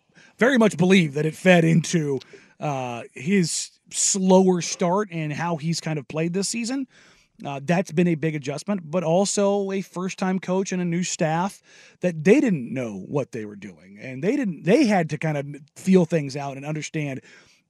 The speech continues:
and work through things. And, you know, I, I, I heard through the, the entire process that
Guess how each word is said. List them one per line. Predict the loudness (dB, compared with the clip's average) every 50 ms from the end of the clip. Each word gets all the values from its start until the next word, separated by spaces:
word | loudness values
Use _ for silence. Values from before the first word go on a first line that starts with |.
| _
and | -6 -4 -4 -4 -4 -6 -6 -2 6
work | 8 10 8 8 6 2
through | -2 0 2 2 2
things. | 0 -2 -2 -2 -2 -4 -8 -10
And, | -10 -12 -12 -12 -14 _ _ _
you | -12 -10
know, | -10 -10
I, | -10 -10 -12 -12 _ -14
I, | -12 -8 -6 -4
I | -4
heard | -4 -6 -6 -6 -6 -8 -10
through | -10 -6 -4 -4 -4
the, | -4 -6 -6
the | -6 -4 -2
entire | -2 -2 -2 -2 -2 -4 -4
process | -4 -2 0 0 0 -2 -4 -6 -8 -12 -12
that | -12 -12 -14